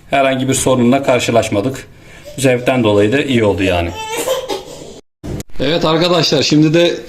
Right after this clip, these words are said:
kereviz rendelemesi yaptıracağız cihazımıza. Kerevizleri böyle küçük küçük parça haline getirdik. Bu şekilde içine atıp bunda bastıracağız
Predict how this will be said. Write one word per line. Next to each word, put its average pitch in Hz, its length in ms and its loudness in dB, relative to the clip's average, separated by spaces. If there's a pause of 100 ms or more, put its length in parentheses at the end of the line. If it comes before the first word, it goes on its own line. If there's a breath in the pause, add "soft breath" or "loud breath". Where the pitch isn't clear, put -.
kereviz 151 420 2
rendelemesi 147 600 4
yaptıracağız 104 640 2
cihazımıza. 107 720 4 (380 loud breath)
Kerevizleri 135 560 4
böyle 135 220 6
küçük - 280 -2
küçük - 220 -8
parça 131 340 2
haline 123 320 2
getirdik. 143 440 2 (460)
Bu 139 120 4
şekilde 120 440 4
içine 143 280 4
atıp 165 420 0 (920)
bunda 143 300 6
bastıracağız 151 720 2